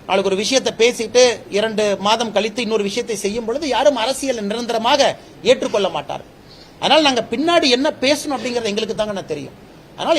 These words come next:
எங்களை பொறுத்தவரை இது யாருக்கான தேர்தல்? அதுவும் தெளிவா சொல்லிட்டேன், இரண்டாயிரத்தி இருபத்தி நாலு எங்க தேர்தல். அப்ப நீங்களே அண்ணனே கேட்பாங்க, அண்ணனே என்ன கேட்பாங்கன்னா, "பத்து வருஷமா என்ன செஞ்சீங்க சார், அக்கௌண்ட் கொடுங்க." இங்க அவனது நாங்கள் அக்கௌண்ட் கொடுக்கத்தான் போறோம், பத்து வருஷமா செஞ்சோம். இது அவர்கள்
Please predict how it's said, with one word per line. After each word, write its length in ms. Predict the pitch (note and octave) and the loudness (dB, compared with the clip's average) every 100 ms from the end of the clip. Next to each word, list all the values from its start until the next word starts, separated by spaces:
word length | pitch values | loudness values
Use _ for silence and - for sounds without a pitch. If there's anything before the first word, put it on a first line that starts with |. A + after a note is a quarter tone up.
| G#3+ | 2
எங்களை 260 | C4 E4+ E4 | 2 0 0
பொறுத்தவரை 360 | C4+ G#3 B3 F4 | -4 -4 -4 -4
இது 100 | F#4 D#4+ | 0 4
யாருக்கான 340 | E4 E4 C#4+ C4 | 4 4 -2 -2
தேர்தல்? 280 | G#3+ G3+ G3+ | -4 -4 -2
அதுவும் 200 | C4+ F4 D4+ | 0 2 4
தெளிவா 200 | C#4 C4 | 4 2
சொல்லிட்டேன், 300 | A3 F3+ D#3+ F3 | 0 -6 -4 0
இரண்டாயிரத்தி 500 | C#4 D4 D4 C#4+ C4 | 2 6 6 6 0
இருபத்தி 260 | C#4 C#4+ C4+ | -4 -2 2
நாலு 100 | C#4+ C4 | 4 4
எங்க 100 | C4 A3+ | 4 2
தேர்தல். 260 | G#3 D3+ - - - - - - - | 0 -4 -16 -20 -16 -16 -16 -18 -6
அப்ப 140 | F#3+ F#3+ | -2 0
நீங்களே 280 | G#3 B3+ B3+ A3 | -2 0 0 0
அண்ணனே 240 | A3+ A#3+ G3+ | -2 -4 -2
கேட்பாங்க, 320 | F#3+ E3 C#3 - - - - - - - | -2 -4 -10 -18 -20 -20 -20 -20 -18 -8
அண்ணனே 200 | G3 A#3 | -4 -2
என்ன 80 | A3 G#3 | -2 -2
கேட்பாங்கன்னா, 360 | G3+ G3+ C4 - | -4 -4 -4 -4
"பத்து 140 | A3 A#3+ | -2 -2
வருஷமா 240 | A#3 A#3 | 0 -2
என்ன 100 | G#3+ G#3 | -4 -4
செஞ்சீங்க 260 | G3 F#3 E3 | -6 -6 -4
சார், 140 | F3 D#3+ | -4 0
அக்கௌண்ட் 280 | G#3 F#3 D#3+ | 2 0 -2
கொடுங்க." 220 | D3 B2+ - - - - - | -8 -12 -18 -20 -20 -12 -2
இங்க 120 | G#3 G#3 | 2 2
அவனது 240 | B3+ D4 C4+ | 2 0 -2
நாங்கள் 180 | A#3+ G3 | 0 0
அக்கௌண்ட் 280 | C4+ C4+ A#3+ | 2 0 0
கொடுக்கத்தான் 400 | A#3+ B3+ B3+ G3 | -2 -2 -4 -4
போறோம், 200 | D#3+ C3 | -4 -4
பத்து 140 | D#3+ F#3 | -4 -4
வருஷமா 240 | F3 G#3+ F#3+ | -4 -4 -6
செஞ்சோம். 300 | D#3 C#3+ G#2+ D3 | -6 -8 -8 -6
இது 160 | C4+ A#3+ D3 A#3 - - - - - - - C3+ A3+ | 0 0 0 -4 -10 -20 -20 -20 -20 -20 -2 4 6
அவர்கள் 340 | E4 D#4+ | 6 6